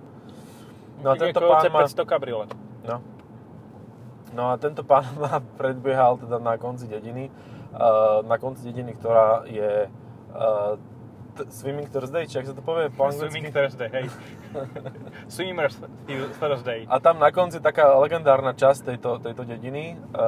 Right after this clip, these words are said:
Speaker 1: kde vybiehajú deti z bazéna, e, do cesty.
Speaker 2: <laughs> Splavci.
Speaker 1: Mimochodom, mne tam vy-, e,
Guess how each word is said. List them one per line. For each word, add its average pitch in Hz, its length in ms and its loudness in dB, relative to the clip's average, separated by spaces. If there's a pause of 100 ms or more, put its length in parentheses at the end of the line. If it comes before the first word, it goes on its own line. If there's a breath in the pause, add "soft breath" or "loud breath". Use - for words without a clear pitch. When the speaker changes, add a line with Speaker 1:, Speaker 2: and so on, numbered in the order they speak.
(280)
Speaker 1:
kde 123 340 -4
vybiehajú 127 600 -4
deti 151 360 -12
z 151 80 -12
bazéna, 135 460 2
e, - 20 -20 (640 loud breath)
do 113 320 -2
cesty. 147 400 -8 (460 loud breath)
Speaker 2:
<laughs> 170 180 -14 (120)
Splavci. 135 500 -2 (240 loud breath)
Speaker 1:
Mimochodom, 156 480 -2
mne 143 320 -4
tam 143 240 6
vy-, 139 240 -8
e, 139 80 0